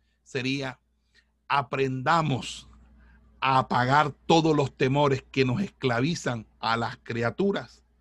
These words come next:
con el temor reverente hacia Dios. Mire, hermano, la Biblia dice en el libro de Isaías, No temáis lo que ellos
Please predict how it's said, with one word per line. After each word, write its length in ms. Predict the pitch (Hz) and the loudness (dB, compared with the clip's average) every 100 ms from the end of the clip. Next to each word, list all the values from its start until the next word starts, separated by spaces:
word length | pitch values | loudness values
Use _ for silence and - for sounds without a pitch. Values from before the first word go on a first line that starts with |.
| _ _ _ _ _ _ | _ _ _ _ _ _
con 200 | 147 131 | 0 0
el 160 | 127 - | -2 -2
temor 480 | 120 117 135 135 | -2 -2 -6 -8
reverente 720 | 131 123 117 127 127 - 113 110 | -12 -12 -10 -10 -10 -14 -18 -20
hacia 360 | 107 - 98 | -20 -20 -20
Dios. 440 | 104 107 120 _ _ _ _ _ _ _ _ _ _ _ | -20 -20 _ _ _ _ _ _ _ _ _ _ _ _
Mire, 200 | 151 151 | -8 -4
hermano, 460 | 139 143 151 123 104 _ _ _ _ _ _ _ _ _ _ _ _ - | -4 -2 -4 -6 -12 _ _ _ _ _ _ _ _ _ _ _ _ -12
la 240 | 123 123 | -6 -4
Biblia 340 | 117 143 143 139 | -4 -6 -6 -6
dice 440 | 143 127 135 113 _ _ _ _ _ _ _ _ _ _ _ | -6 -6 -8 -8 _ _ _ _ _ _ _ _ _ _ _
en 220 | 123 131 123 | -10 -8 -6
el 180 | 123 | -6
libro 340 | 131 160 147 127 | -4 -4 -4 -4
de 220 | 120 120 | -6 -10
Isaías, 880 | 120 - 113 123 143 110 - - _ _ _ _ _ _ _ _ | -10 -8 -6 -4 -4 -6 -10 -20 _ _ _ _ _ _ _ _
No 600 | 131 131 147 156 160 - _ - | -8 -4 0 0 0 -4 _ -8
temáis 720 | 135 139 143 135 - - - _ - | -6 -6 -6 -8 -12 -20 -20 _ -10
lo 240 | 120 120 | -8 -8
que 140 | - 123 | -8 -6
ellos 320 | 131 135 | -6 -8